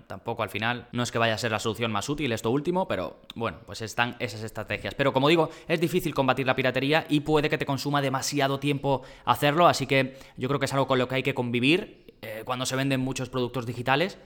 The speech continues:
y por supuesto debes estar un poco encima para ver si te están haciendo <laughs> demasiada trampa por ahí e intentar mitigarlo de alguna forma, pero al final lo digital, eh, casi siempre se va a poder copiar o reproducir.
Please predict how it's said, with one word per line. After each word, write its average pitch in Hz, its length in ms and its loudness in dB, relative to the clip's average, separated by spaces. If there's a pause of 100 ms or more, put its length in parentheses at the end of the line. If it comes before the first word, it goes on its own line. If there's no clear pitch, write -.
y 120 80 0
por 117 160 -2
supuesto 123 380 2
debes 117 240 2
estar 123 240 -2
un 117 80 -2
poco 120 200 -2
encima 147 380 2
para 110 160 2
ver 117 140 0
si 117 420 -2
te - 80 -8
están 123 180 -4
haciendo 120 340 -2
<laughs> - 0 -
demasiada 113 420 0
trampa 117 280 2
por 107 140 0
ahí 117 180 2
e 110 60 0
intentar 107 380 0
mitigarlo 107 680 2
de 104 60 -6
alguna 117 300 0
forma, 151 320 2
pero 107 340 0 (160)
al 107 120 -2
final 120 260 2
lo 127 100 2
digital, 139 600 4 (140)
eh, 107 140 -4
casi 127 240 2
siempre 120 220 0
se 117 80 -2
va 104 60 8
a 98 60 2
poder 101 220 0
copiar 101 360 0
o 107 140 -2
reproducir. 98 580 -6